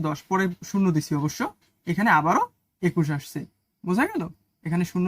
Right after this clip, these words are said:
দিলেই তো দুইশো দশ চলে আসবে। তো এই ভাগ আর কখনোই শেষ হবে না, প্রত্যেকবারে এরকম একই রকম সংখ্যা চলতে থাকবে। তাহলে এটাও কিন্তু পৌনঃপৌনিক। তো আমরা এখানে একটা কনক্লুশন লিখে ফেলি, উত্তর লিখে ফেলি। অতএব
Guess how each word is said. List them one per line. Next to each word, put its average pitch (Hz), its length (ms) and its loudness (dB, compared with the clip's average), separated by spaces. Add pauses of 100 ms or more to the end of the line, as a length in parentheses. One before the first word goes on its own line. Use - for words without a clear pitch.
দিলেই 247 220 0
তো 277 100 2
দুইশো 175 200 2
দশ 151 180 -2 (100)
চলে 143 220 -4
আসবে। - 200 -8 (420)
তো - 80 -10
এই 269 160 4
ভাগ 185 340 4
আর 262 80 4 (100)
কখনোই 196 400 0
শেষ 180 200 -2
হবে 185 180 0
না, 320 40 6 (120)
প্রত্যেকবারে 196 500 -4
এরকম 170 220 0 (160)
একই 233 280 2
রকম 190 160 -2 (120)
সংখ্যা 165 280 0 (360)
চলতে 226 340 4
থাকবে। - 240 -6 (640)
তাহলে 214 200 0 (280)
এটাও 240 400 0
কিন্তু 233 160 4 (120)
পৌনঃপৌনিক। 175 600 2 (1600)
তো - 140 -8
আমরা 196 160 2
এখানে 214 260 2
একটা 226 200 -4
কনক্লুশন 208 580 2
লিখে 214 220 2
ফেলি, 226 160 2
উত্তর 208 360 0
লিখে 196 220 0
ফেলি। 208 200 2 (300)
অতএব 175 400 -2